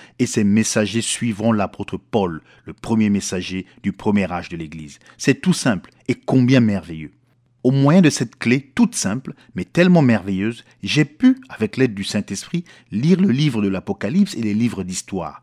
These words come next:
pour y trouver chaque âge, chaque messager, la durée de chaque âge et le rôle que chacun d'eux a joué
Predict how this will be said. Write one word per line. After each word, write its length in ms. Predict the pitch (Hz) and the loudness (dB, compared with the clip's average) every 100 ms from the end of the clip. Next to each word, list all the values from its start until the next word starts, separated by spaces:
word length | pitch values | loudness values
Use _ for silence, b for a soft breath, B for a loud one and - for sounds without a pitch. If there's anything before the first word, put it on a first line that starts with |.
| _ | _
pour 180 | - 90 | -12 -10
y 40 | 98 | -10
trouver 420 | - 110 135 135 b _ | -10 -2 -2 -2 b _
chaque 460 | - - 180 - - | -10 -4 -2 -4 -8
âge, 320 | 92 80 - b | -10 -10 -16 b
chaque 420 | - - - - 107 | -10 -2 0 0 -6
messager, 460 | 101 90 80 80 b b - | -8 -8 -14 -18 b b -10
la 140 | 98 | -10
durée 340 | 101 131 151 | -4 0 2
de 60 | 151 | 2
chaque 320 | - 120 - | 2 -2 -2
âge 240 | 107 123 - b - | -6 -6 -10 b 0
et 40 | |
le 120 | 123 | 2
rôle 340 | 113 101 190 170 | 2 2 2 2
que 100 | 117 | -4
chacun 380 | - 120 - 120 | -2 -2 -2 0
d'eux 160 | 131 | 0
a 120 | 95 90 | -2 -10
joué 420 | 101 98 104 | -6 -4 -2